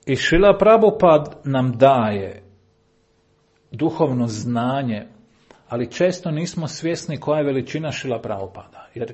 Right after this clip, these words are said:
Krišna je prije pet tisuća godina rekao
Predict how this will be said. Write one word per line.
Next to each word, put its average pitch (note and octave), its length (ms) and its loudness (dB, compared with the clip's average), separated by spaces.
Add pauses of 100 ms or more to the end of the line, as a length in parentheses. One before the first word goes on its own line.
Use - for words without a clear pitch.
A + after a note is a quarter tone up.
Krišna E3+ 760 -6
je B2+ 200 -4
prije B2+ 260 -4
pet D#3+ 260 -2
tisuća C3+ 440 -6
godina A#2 580 -4 (600)
rekao A#2+ 760 -4